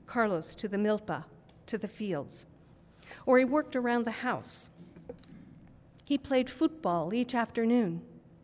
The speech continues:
engaged in lively conversations each evening. He felt connected, nurtured,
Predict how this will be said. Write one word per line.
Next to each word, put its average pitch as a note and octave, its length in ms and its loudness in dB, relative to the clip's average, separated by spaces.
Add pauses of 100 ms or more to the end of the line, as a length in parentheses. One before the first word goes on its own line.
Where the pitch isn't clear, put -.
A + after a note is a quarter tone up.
(280)
engaged A#3+ 720 2
in G#3 200 -2
lively A3 360 0
conversations G#3 1040 -6
each G3 280 -10
evening. E3 440 -10 (1300)
He C#4+ 160 2
felt C4+ 380 2
connected, B3 840 0 (460)
nurtured, A#3 680 2